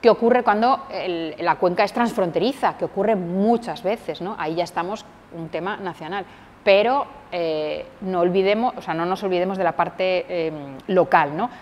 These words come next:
Si esos, esa gestión del agua transfronteriza solo se lleva en los despachos de las capitales, eh, vas a dejar a la gente fuera, ¿no? Entonces, esos comités de cuenca en el que volvemos al tema de la representación.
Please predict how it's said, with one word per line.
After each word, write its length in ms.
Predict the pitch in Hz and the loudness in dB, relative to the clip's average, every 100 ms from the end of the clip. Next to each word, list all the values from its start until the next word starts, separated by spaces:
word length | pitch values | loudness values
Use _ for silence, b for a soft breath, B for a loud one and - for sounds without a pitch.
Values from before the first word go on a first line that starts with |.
| B | B
Si 240 | - 190 214 | -6 -2 0
esos, 420 | 190 214 - - | -2 -2 -8 -6
esa 160 | 202 226 | -4 -4
gestión 480 | 208 - 185 165 151 | -6 -4 -4 -4 -8
del 240 | 175 170 | -6 0
agua 260 | 185 196 190 | 2 4 2
transfronteriza 640 | 190 - 190 175 160 - 156 | 0 -6 -8 -6 -6 -6 -8
solo 300 | - 180 185 | -4 -2 -2
se 160 | 190 | -2
lleva 200 | 175 165 | -2 -2
en 40 | 160 | -2
los 140 | 156 | -4
despachos 420 | 156 - 165 165 | -4 -4 -4 -4
de 60 | 165 | -4
las 120 | 147 | -4
capitales, 680 | 160 156 147 175 247 294 - B B B B | -4 -6 -4 -2 -2 -2 -6 B B B B
eh, 300 | 196 170 160 | -2 -2 -2
vas 200 | 160 151 | 0 4
a 40 | 170 | 4
dejar 200 | 160 170 | 6 4
a 40 | |
la 60 | 143 | 2
gente 300 | 180 160 143 | -2 -8 -8
fuera, 340 | - 147 139 | -6 -6 -6
¿no? 80 | 185 | -8
Entonces, 280 | 185 143 175 | -6 -8 -8
esos 200 | 170 - B B - | -12 -14 B B 4
comités 420 | 240 226 233 214 | 6 6 2 0
de 80 | 214 | 0
cuenca 440 | 208 196 208 196 - B B - | 0 -2 -2 -6 -8 B B -8
en 120 | 196 | -4
el 120 | 185 | -2
que 160 | 202 - | -2 -2
volvemos 380 | 180 185 196 220 | 0 0 0 -4
al 120 | 190 | -4
tema 160 | 208 226 | -2 0
de 60 | |
la 80 | 214 | 0
representación. 840 | 190 185 165 175 160 143 220 185 | 0 -2 -4 -6 -6 -6 -4 -6